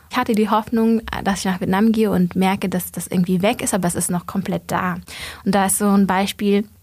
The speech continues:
wir haben halt unser Kind bei der Tagesmutter manchmal abgegeben. Und da bin ich halt von der Tagesmutter zu mir nach Hause gelaufen, was halt zwanzig Meter sind.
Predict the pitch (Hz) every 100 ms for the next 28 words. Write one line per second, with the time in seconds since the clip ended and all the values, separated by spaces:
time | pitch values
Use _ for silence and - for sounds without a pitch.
0 | - 220 202 214 196 208 202 190 - 214
1 | 214 - 190 185 - 294 294 285 285 269
2 | 262 - - - 277 262 269 277 339 -
3 | - - - 208 185 196 - 202 - -
4 | 175 170 196 240 254 262 277 320 - 214
5 | 196 170 175 190 214 226 269 208 196 180
6 | - 180 175 180 185 233 254 302